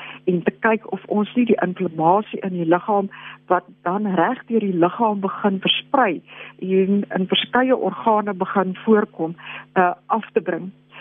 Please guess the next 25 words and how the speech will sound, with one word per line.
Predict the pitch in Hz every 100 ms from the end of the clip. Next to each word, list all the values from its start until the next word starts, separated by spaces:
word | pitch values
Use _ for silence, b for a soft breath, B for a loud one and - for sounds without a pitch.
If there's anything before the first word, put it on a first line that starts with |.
| B
So, | - 233 208 208 B - 156
hoë | 156 269
dosering | 320 285 - 262 247 226 220
steroïde | - 226 208 175 160 214 247
kan | - 180 170
wel | 156 160 269
gebruik | - 196 175 180 180
word | 202 196 -
in | 190
die | 180
H-tipe | 160 151 165 320 - 240 202 220 208 B B -
longontsteking. | 170 175 - 196 - - 226 320 311 254
Dit | 175
word | 170 175 196 -
ook | 233 233
gebruik | - 185 175 196 -
wanneer | - 185 185 175
die | 180 170
longe, | 165 185 220 247 B B B B -
uh, | 180 175
gevul | - 185 - - 277 269 269
is | - 185 -
met | 185 170
baie | 165 175 220 -
inflammatoriese, | 214 196 208 190 196 208 220 220 220 - 214